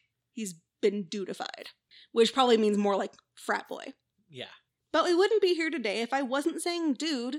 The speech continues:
Speaker 1: at and around my cat.
Speaker 2: Yep.
Speaker 1: So clearly, parents didn't ruin it entirely.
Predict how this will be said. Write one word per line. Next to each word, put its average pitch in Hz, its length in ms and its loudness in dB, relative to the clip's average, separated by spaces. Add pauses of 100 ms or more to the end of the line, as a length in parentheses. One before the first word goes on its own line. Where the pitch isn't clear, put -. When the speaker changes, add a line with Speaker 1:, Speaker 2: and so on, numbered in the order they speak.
(160)
Speaker 1:
at 202 400 -4 (440)
and 311 120 2
around 214 340 2
my 226 140 0
cat. - 560 -4 (260)
Speaker 2:
Yep. 165 260 2 (440)
Speaker 1:
So 330 180 0
clearly, 349 400 0
parents 330 380 2
didn't 330 260 2
ruin 339 220 -2
it 320 60 0
entirely. 294 760 2